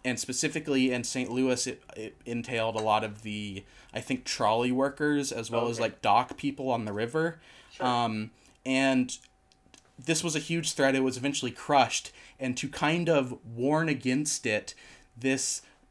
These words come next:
Speaker 1: the, the elites of S-, Saint Louis made this character based off of all this kind of, like, Orientalist, like, poetry that was popular at the time.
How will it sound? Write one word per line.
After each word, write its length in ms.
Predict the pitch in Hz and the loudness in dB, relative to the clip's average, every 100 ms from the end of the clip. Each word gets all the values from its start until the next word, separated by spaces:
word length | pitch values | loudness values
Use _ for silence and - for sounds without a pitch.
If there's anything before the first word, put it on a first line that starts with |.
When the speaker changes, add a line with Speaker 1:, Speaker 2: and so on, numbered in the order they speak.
| _ | _
Speaker 1:
the, 300 | 127 147 131 131 | -6 -2 0 -2
the 200 | 135 147 | 2 4
elites 460 | 127 135 156 - | 4 0 -4 -2
of 120 | 170 139 | 0 0
S-, 280 | - - - | -4 -8 -6
Saint 320 | - 156 143 | 0 2 2
Louis 380 | 135 143 151 147 | 4 4 4 4
made 320 | 131 135 123 | 4 4 2
this 180 | 123 - | -2 -2
character 760 | - - 123 143 147 - 170 | -6 -6 -2 -2 -2 -2 -2
based 340 | 147 123 123 131 | 0 0 0 0
off 160 | 120 | -2
of 120 | 123 117 | -2 -2
all 140 | 117 | -2
this 180 | 113 - | -2 -6
kind 220 | 123 117 | -4 -6
of, 100 | 113 | -4
like, 240 | 110 107 - - - _ | -4 -4 -10 -20 -20 _
Orientalist, 840 | 131 131 123 127 127 123 120 - | 0 2 2 0 -2 0 -2 -4
like, 220 | 123 113 | -4 -6
poetry 420 | - 123 127 - 123 | -6 -6 -4 -4 -4
that 80 | 117 | -4
was 100 | 123 | -6
popular 440 | 131 123 127 123 | -2 -2 -2 -6
at 100 | 120 | -6
the 40 | - | -10
time. 440 | - 127 127 123 | -6 -2 0 -2